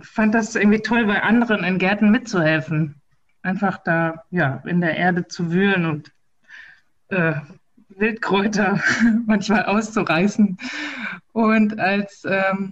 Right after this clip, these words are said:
meine Eltern dann ein Haus gekauft haben mit Garten, dann haben sie gesagt, „Ja, okay, und jetzt kannst du hier loslegen.“ Die haben sich nämlich gar nicht für Garten interessiert. Und es war so ein, ja, so ein handtuchgroßes Stück Vorgarten. Da habe ich dann erstmal die ganzen Zierpflanzen gerodet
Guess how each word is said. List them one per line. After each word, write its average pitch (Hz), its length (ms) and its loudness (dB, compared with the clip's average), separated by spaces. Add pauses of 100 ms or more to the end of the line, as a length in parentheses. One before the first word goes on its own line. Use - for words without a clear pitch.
meine 196 300 0
Eltern 208 300 0
dann 180 160 0
ein 180 300 2 (120)
Haus 240 240 0
gekauft 233 420 -2
haben 240 480 2
mit 208 220 0
Garten, 220 360 2
dann 220 120 6
haben 220 100 4
sie 214 100 0
gesagt, 214 280 0
„Ja, 214 140 2
okay, 196 340 0
und 180 160 0
jetzt 190 240 -2
kannst 208 320 -2
du 208 60 2
hier 185 160 2
loslegen.“ 175 800 2 (480)
Die 196 100 2
haben 185 120 4
sich 175 180 0
nämlich 175 260 2
gar 160 140 0
nicht 175 180 2
für 165 100 -4
Garten 143 300 -2
interessiert. 156 500 -4 (760)
Und 190 200 0
es - 220 -6
war 151 80 0
so 160 100 -2
ein, 151 320 -2 (360)
ja, 160 120 -6
so 160 140 -4
ein 147 100 0
handtuchgroßes 190 880 0
Stück - 380 -6 (220)
Vorgarten. 247 840 0
Da 190 120 0
habe 202 140 0
ich 202 100 -6
dann 190 160 0
erstmal 175 320 -2
die 160 80 2
ganzen 175 380 -2
Zierpflanzen 202 600 -2
gerodet 208 680 0